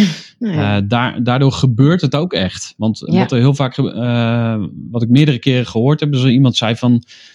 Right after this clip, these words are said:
Speaker 2: ja, natuurlijk wil ik je wel voorstellen bij andere ondernemers. Kijk maar even in mijn LinkedIn en dan, eh, wil ik je. Maar dat schiet er dan bij mij weer in. Of
Speaker 1: Ja,
Speaker 2: ja, het is
Speaker 1: logisch.
Speaker 2: heel veel werk.
Speaker 1: Ja. Het is een hele
Speaker 2: Ehm,
Speaker 1: mooie
Speaker 2: ja.
Speaker 1: manier.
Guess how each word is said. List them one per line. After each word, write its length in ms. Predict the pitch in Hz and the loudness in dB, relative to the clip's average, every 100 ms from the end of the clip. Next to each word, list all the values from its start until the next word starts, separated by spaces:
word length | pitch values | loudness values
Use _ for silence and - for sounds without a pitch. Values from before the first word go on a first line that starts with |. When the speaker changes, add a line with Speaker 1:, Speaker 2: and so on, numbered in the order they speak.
| _ | _
Speaker 2:
ja, 160 | 180 202 | -2 2
natuurlijk 460 | 190 - 202 175 | 2 2 2 2
wil 100 | 160 | 2
ik 120 | 160 151 | 2 2
je 100 | 151 | 2
wel 160 | 151 | 2
voorstellen 500 | 143 170 165 - 139 | 0 0 0 2 0
bij 100 | 143 | 0
andere 240 | 120 156 139 | 0 -2 0
ondernemers. 520 | 131 147 135 143 - | 0 2 4 2 2
Kijk 220 | - 160 | -2 0
maar 120 | 151 | 2
even 220 | 139 131 131 | 2 4 4
in 40 | |
mijn 140 | 127 123 | 4 4
LinkedIn 440 | 131 117 143 170 | 4 4 2 2
en 120 | 151 | 2
dan, 260 | 139 139 139 | 2 2 2
eh, 120 | 127 | 0
wil 100 | 127 | 0
ik 120 | 135 | 0
je. 160 | - - - - - _ | -2 -6 -10 -20 -20 _
Maar 260 | 95 87 - | -8 -8 -6
dat 180 | 110 95 | -6 -4
schiet 220 | - 135 | -4 -2
er 60 | 117 | 0
dan 160 | 113 | 0
bij 100 | 107 | 0
mij 240 | 104 127 147 | 2 2 2
weer 300 | 135 131 131 | 2 2 4
in. 300 | 131 135 131 | 4 2 0
Of 240 | 104 101 | -6 -6
Speaker 1:
Ja, 80 | 190 | 0
Speaker 2:
ja, 140 | 180 170 | 0 0
het 180 | - _ | -8 _
is 80 | - | -4
Speaker 1:
logisch. 300 | 156 151 - | -2 -2 0
Speaker 2:
heel 140 | - 127 | 0 2
veel 220 | 120 95 | 0 0
werk. 360 | 101 143 208 - | 0 2 0 -4
Speaker 1:
Ja. 140 | 78 - _ _ _ _ | -18 -20 _ _ _ _
Het 120 | - | -8
is 60 | |
een 100 | 185 | -2
hele 220 | 185 233 262 | 0 2 0
Speaker 2:
Ehm, 80 | 180 | 0
Speaker 1:
mooie 200 | 156 156 | 0 0
Speaker 2:
ja. 80 | |
Speaker 1:
manier. 420 | 151 156 208 254 | 2 2 2 0